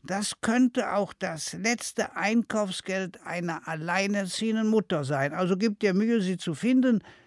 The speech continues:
vielleicht ein Aushang am schwarzen Brett des Supermarktes. Bei zwanzigtausend Euro denkt wohl jede und jeder, da kann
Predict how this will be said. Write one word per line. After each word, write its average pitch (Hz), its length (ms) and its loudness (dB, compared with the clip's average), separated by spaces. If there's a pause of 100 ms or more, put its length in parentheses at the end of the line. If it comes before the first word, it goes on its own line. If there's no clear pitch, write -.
(260)
vielleicht 180 600 0
ein 160 280 -6
Aushang 208 560 0
am 156 180 -4
schwarzen 185 580 -2
Brett 147 400 -4
des 214 180 -2
Supermarktes. 98 1000 -4 (960)
Bei 107 200 -2
zwanzigtausend 156 1300 2
Euro 123 340 -2
denkt 190 380 -2
wohl 185 180 2
jede 233 320 2
und 196 200 0
jeder, 196 500 -2 (380)
da 165 180 -2 (100)
kann 220 300 2